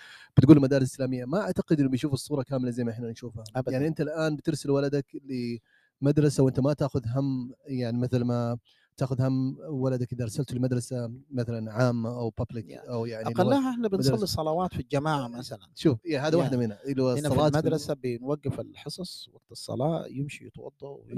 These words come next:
Speaker 1: نعم.
Speaker 2: على ال-، الهول بتاع الصلاة.
Speaker 1: نعم.
Speaker 2: وال-
Speaker 1: والطابور الصباحي فيها
Speaker 2: يا.
Speaker 1: الصورة والدعاء،
Speaker 2: أيوة.
Speaker 1: الصور والدعاء
Speaker 2: لا، لا،
Speaker 1: يحفظون.
Speaker 2: حاجة، حاجة عجيبة
Speaker 1: نعم.
Speaker 2: جدًا.
Speaker 1: ومسابقة القرآن الكريم.
Speaker 2: يس.
Speaker 1: يعني
Speaker 2: كلها أشياء.
Speaker 1: وأناشيد.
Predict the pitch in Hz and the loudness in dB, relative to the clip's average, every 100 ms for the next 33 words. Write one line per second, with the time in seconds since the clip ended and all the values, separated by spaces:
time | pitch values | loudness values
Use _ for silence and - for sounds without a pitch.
0 | 127 113 110 107 107 107 107 104 110 - | -2 -4 -10 -20 _ _ -14 -14 -14 -10
1 | 110 123 123 113 110 117 - 104 123 190 | 0 2 2 0 -6 -8 -10 -8 -6 -6
2 | _ - 135 - _ - 196 135 127 165 | _ -4 -4 -4 _ 4 10 12 12 12
3 | 175 151 - 131 139 135 135 123 127 120 | 12 8 8 8 8 8 8 8 8 6
4 | - 139 127 120 117 117 123 123 120 120 | 6 8 8 6 2 -2 -4 -8 -6 -2
5 | 117 131 131 131 117 135 117 117 117 117 | -2 -2 -4 -6 -4 -2 -2 -4 -4 -6
6 | 123 123 208 220 123 123 123 143 135 127 | -4 -4 -2 -4 -4 -6 -6 -6 -8 -10
7 | 123 117 110 117 120 - - - 139 - | -10 -14 -16 -16 -16 -18 -18 -12 -12 -8
8 | 143 135 143 127 123 - - 120 123 113 | -6 4 6 6 0 -6 -4 -2 0 -2
9 | - 117 127 127 120 120 - - - - | -2 -2 0 0 -4 -16 -20 -20 -20 -12
10 | 135 123 123 127 127 135 143 143 151 135 | -8 -8 -8 -6 -4 -2 0 2 2 4
11 | 131 123 - 127 127 123 120 | 4 2 2 4 4 4 0